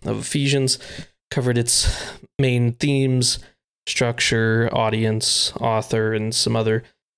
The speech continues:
precursory, is that how you say that word? Pre-, precursory, uh, information, information beforehand. Um, we also read through the entirety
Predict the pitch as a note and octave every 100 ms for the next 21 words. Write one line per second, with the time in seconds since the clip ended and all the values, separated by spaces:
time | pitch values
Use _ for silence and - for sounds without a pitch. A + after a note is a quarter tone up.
0 | _ _ _ - A#2+ - - D3 C3+ -
1 | C#3+ C3+ C3+ A#2+ - - _ _ _ _
2 | - F3 E3 F3 E3 D3 D#3 D3+ - -
3 | _ _ - - _ _ _ _ - -
4 | C3+ C3 B2 - - D#3+ - - C#3+ -
5 | B2 A#2 A2+ A#2 - - - - _ _
6 | _ _ - A#2 G#2 - C3 B2 A#2 A#2
7 | A2 A2+ A#2 - - C3 B2 A2+ A#2 A#2
8 | A2+ - B2+ - A#2+ A2+ A#2 A2+ G#2+ A2+
9 | - _ - - - B2+ _ _ _ _
10 | _ _ _ _ - - - A#2+ A#2 -
11 | A2 A#2 A2+ A2+ A2+ A2 A2+ A2+ - C#3
12 | C3 A2+